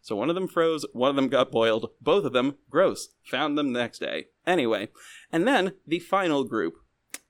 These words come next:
We got a whole lot of, um, of minnows, and I named each and every one of them the night that we got them. And then we had a goldfish. And we put the goldfish in with the minnows.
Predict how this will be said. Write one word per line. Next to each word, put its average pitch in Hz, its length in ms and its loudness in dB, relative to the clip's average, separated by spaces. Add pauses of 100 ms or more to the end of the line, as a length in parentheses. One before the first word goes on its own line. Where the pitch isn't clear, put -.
(100)
We 175 140 -8
got 233 220 -2
a 214 100 0
whole 240 540 -6
lot 185 480 -4
of, 147 280 2
um, 131 420 0 (520)
of 123 120 -8
minnows, 127 560 -4 (340)
and 123 120 -8
I 120 100 -2
named 147 520 0
each 143 260 -4
and 135 100 -2
every 113 240 -2
one 165 220 -2
of 143 140 -4
them 113 300 -2 (500)
the 104 160 -6
night 131 400 -8
that 156 180 -8
we 170 120 -4
got 170 340 -6
them. 76 300 -10 (180)
And 117 240 -4
then 165 360 0 (180)
we 123 100 0
had 110 140 0
a 76 60 -8
goldfish. - 800 -4 (880)
And 117 100 -6
we 98 100 -6
put 190 280 -4
the 139 60 -8
goldfish 175 680 2
in 160 160 2
with 123 120 -2
the 113 80 -2
minnows. 110 480 2